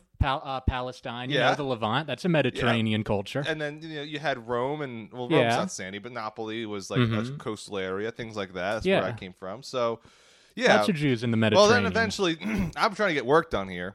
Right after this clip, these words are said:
Speaker 2: with this Instagram and all.
Speaker 1: Yeah.
Speaker 2: And I talked to this guy for two hours.
Speaker 1: Uh-huh.
Speaker 2: Apparently, he studied Korean studies
Speaker 1: Wow.
Speaker 2: in Ohio.
Speaker 1: Hmm.
Speaker 2: Um, went to Korea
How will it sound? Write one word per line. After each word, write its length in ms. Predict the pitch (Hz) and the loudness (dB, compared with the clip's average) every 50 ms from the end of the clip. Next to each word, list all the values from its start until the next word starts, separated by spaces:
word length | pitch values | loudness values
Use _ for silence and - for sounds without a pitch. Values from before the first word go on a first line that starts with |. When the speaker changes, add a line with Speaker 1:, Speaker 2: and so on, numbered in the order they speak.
| - - | -10 -12
Speaker 2:
with 120 | 113 113 | -10 -8
this 140 | - 101 - | -8 -8 -6
Instagram 420 | 135 135 127 - - - 92 87 | -8 -10 -10 -12 -12 -10 -10 -10
and 140 | 82 85 85 - | -10 -8 -4 -2
all. 40 | 117 | -2
Speaker 1:
Yeah. 260 | 101 87 - - - - - | -2 -2 -4 -10 -12 -12 -6
Speaker 2:
And 80 | 156 165 | -4 -4
I 20 | |
talked 240 | 165 - 220 208 208 | 0 0 0 0 0
to 60 | 196 | -4
this 120 | 175 160 - | -8 -8 -2
guy 320 | - 175 170 160 160 160 | 0 2 4 4 2 0
for 120 | - - 156 | -2 -8 -12
two 220 | - 196 185 185 | -8 -4 -2 2
hours. 480 | 185 185 127 104 85 85 - - - - - | 2 2 2 2 -2 -4 -8 -12 -12 -4 4
Speaker 1:
Uh-huh. 80 | - 135 | 6 8
Speaker 2:
Apparently, 380 | 139 135 98 85 80 156 - _ _ _ - _ _ _ - _ | 8 8 6 4 0 -4 -8 _ _ _ -20 _ _ _ -20 _
he 180 | - 165 160 | -10 -8 -6
studied 460 | 156 - - 165 156 151 151 147 139 - | -6 -6 0 0 0 0 0 -4 -6 -6
Korean 380 | - 135 139 151 151 151 143 | -6 -6 -4 -4 -6 -6 -8
studies 600 | - - - 131 123 123 139 156 - - - - _ _ - | -8 -4 -2 0 0 0 -2 -4 -6 -6 -8 -10 _ _ -2
Speaker 1:
Wow. 340 | 104 104 131 156 165 147 110 | 2 4 4 4 4 4 2
Speaker 2:
in 100 | 101 - 117 | 0 0 -4
Ohio. 560 | 117 - - 123 110 107 104 104 113 143 139 - | -4 -4 0 2 2 2 4 2 0 -2 -4 -4
Speaker 1:
Hmm. 320 | - 110 120 131 110 101 101 87 - _ _ - - - | -2 0 0 0 -2 -4 -8 -12 -16 _ _ -20 -14 -4
Speaker 2:
Um, 560 | - 113 127 120 113 107 104 101 101 104 101 104 | -2 0 2 2 2 0 0 -2 -4 -8 -6 -6
went 160 | 120 120 120 | -6 -6 -8
to 60 | 127 | -14
Korea 540 | - - 123 120 123 123 123 127 139 143 | -12 -10 -8 -4 -2 0 0 0 -2 -2